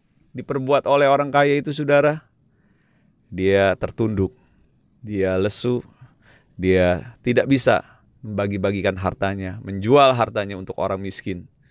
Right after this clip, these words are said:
Dia tidak rela. Saudara, kita lihat,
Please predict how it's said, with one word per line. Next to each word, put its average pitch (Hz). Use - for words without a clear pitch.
Dia 104
tidak 98
rela. 95
Saudara, 127
kita 127
lihat, 120